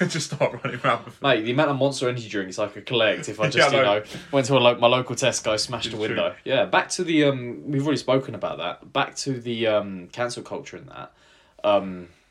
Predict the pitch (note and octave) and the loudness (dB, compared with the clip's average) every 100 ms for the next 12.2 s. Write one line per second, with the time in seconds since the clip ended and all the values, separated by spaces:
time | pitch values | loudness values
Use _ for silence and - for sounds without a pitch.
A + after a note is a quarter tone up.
0 | - - A#2+ G#2+ G2 E2 F2 E2+ - F#2 | -20 -6 -4 -4 -6 -10 -12 -14 -14 -10
1 | F2+ F#2 F#2+ - G2 G2 F2+ F#2+ F#2 F#2+ | -8 -8 -8 -10 -8 -4 -4 -4 -6 -6
2 | - C3 C#3+ - F#2 A#2 - G2 - - | -6 -4 -4 -4 -4 -4 -6 -10 -8 -2
3 | A#2 - - - A#2 G2+ - C2+ - _ | -2 -4 -8 -8 -6 -8 -8 -12 -16 _
4 | E2+ F#2 F2+ F2 E2+ _ - _ _ - | -6 -4 -6 -12 -20 _ -20 _ _ -18
5 | - A#2+ G#2+ F#2+ - - _ _ _ _ | -8 -2 0 0 -4 -8 _ _ _ _
6 | _ _ - A2+ A#2+ A2 - - G2 A2 | _ _ -6 -2 -2 -4 -10 -4 -2 -2
7 | G2 - B2 C3+ - _ _ _ _ _ | -6 -6 -6 -6 -10 _ _ _ _ _
8 | _ - A2 A#2+ B2 C#3+ - C#3 - B2+ | _ -10 -6 -2 0 0 0 -6 -8 -12
9 | - A#2 G2 - G#2 - - _ _ - | -12 -14 -14 -6 -4 -4 -8 _ _ -10
10 | A#2+ B2 B2 A2+ G#2+ F#2+ F#2+ G2+ F2+ - | -6 -4 -4 -4 -4 -6 -10 -12 -12 -14
11 | - - C3+ A2+ B2 B2 - D3 C#3 - | -14 -2 -2 0 0 0 -2 0 0 -2
12 | - | -8